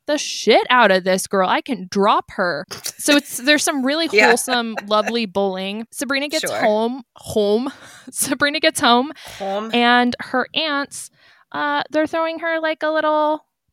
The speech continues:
Speaker 1: birthday thing, and they're like, "Hey, your dad got you this present," and it's this huge ass, very much a witch book. It's just so witchy, and it says something witchy on it.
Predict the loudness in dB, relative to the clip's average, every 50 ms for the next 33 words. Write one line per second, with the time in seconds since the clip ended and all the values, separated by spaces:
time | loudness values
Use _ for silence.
0 | _ _ _ _ -6 -6 -6 -4 _ -4 -4 -4 -4 -2 -2 -2 0 0 -2 -4
1 | -4 -4 -2 -2 -2 -2 -2 -2 -2 -4 -6 -10 -16 -12 -8 -6 -4 -4 -4 -4
2 | -6 -4 -4 -4 -4 -4 -6 -6 -6 -6 -6 -4 -2 -2 -2 0 -2 -2 -4 -4
3 | -6 -8 -8 -8 -8 -8 -6 -4 -2 -2 -2 -2 -4 -4 -2 -2 -4 -4 -6 _
4 | _ -20 -20 _ _ _ -6 -4 -4 -6 -6 -8 -8 -8 -10 -12 -14 -18 -10 -4
5 | -2 0 0 0 -2 -2 -4 -4 -4 -2 -2 -2 -2 -4 -6 -8 -12 -14 -16 -16
6 | _ _ _ -4 -4 -2 -2 -2 -2 -2 -2 -2 -2 -4 -6 -6 -6 -6 -4 -4
7 | -6 -8 -8 -10 -12 -10 -8 -6 -6 -8 -10 _ -20 -20 _ _ -10 -10 -10 -8
8 | -10 -8 -6 -6 -6 -6 -8 -8 -6 -4 -4 -2 -2 -4 -6 -6 -6 -8 -8 -8
9 | -8 -8 -10 -10 -10 -10 -8 -6 -6 -6 -6 -6 -6 -6 -6 -6 -6 -6 -4 -4
10 | -6 -6 -6 -6 -6 -4 -4 -4 -6 -8